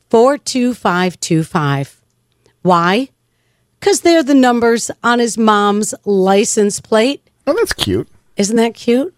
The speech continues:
Speaker 1: So, Mom, I'm gonna use the numbers on your license plate. Let's see what we can do this month. Eight forty-eight is the time. There is good news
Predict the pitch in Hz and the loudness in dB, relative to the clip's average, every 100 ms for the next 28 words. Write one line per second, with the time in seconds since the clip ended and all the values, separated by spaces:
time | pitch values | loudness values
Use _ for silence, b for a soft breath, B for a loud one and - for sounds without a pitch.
0 | _ - - 214 196 220 240 190 196 185 | _ -20 -4 0 0 0 -4 -2 0 0
1 | 185 220 208 - 180 180 202 208 214 220 | 2 0 -4 -6 0 0 0 -2 -2 -2
2 | 196 151 - - 156 160 175 - 175 190 | -2 -4 -8 -6 -6 -4 -6 -2 -2 -2
3 | 190 202 185 202 175 - 147 147 B B | -4 -2 -2 -2 -4 -2 -4 -4 B B
4 | B - 311 294 302 262 254 214 190 202 | B 0 2 2 0 2 2 0 -2 -4
5 | 220 220 208 208 185 302 320 330 220 185 | -2 0 0 -2 0 0 2 0 -2 0
6 | 370 311 302 285 269 214 | 0 2 2 2 0 -4